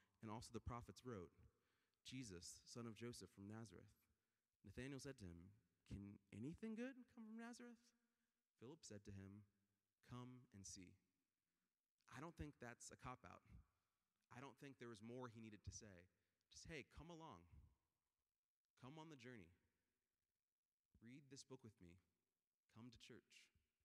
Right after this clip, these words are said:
Take a walk in Edgewood." It's the most beautiful park in New Haven, didn't you know? Just join for a little bit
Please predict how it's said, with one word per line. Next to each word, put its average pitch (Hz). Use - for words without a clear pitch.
Take -
a -
walk 107
in 107
Edgewood." 101
It's -
the -
most 104
beautiful 101
park 101
in 98
New 98
Haven, 101
didn't 95
you 101
know? 104
Just -
join 104
for -
a 92
little 95
bit -